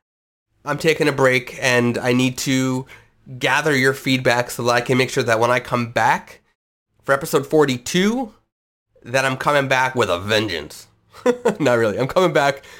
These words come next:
stronger than ever and, and with more educational content for free in the podcast. So, and that, that's another thing.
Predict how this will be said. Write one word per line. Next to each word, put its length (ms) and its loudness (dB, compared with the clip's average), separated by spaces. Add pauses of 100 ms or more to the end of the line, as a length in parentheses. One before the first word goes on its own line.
stronger 500 2
than 120 4
ever 480 2 (240)
and, 640 0
and 420 0
with 260 -4 (240)
more 480 4
educational 540 -2
content 600 -2 (260)
for 340 -2
free 600 0 (320)
in 220 2
the 180 0
podcast. 720 -4 (580)
So, 280 0
and 160 0
that, 200 0
that's 200 0
another 180 4
thing. 340 -6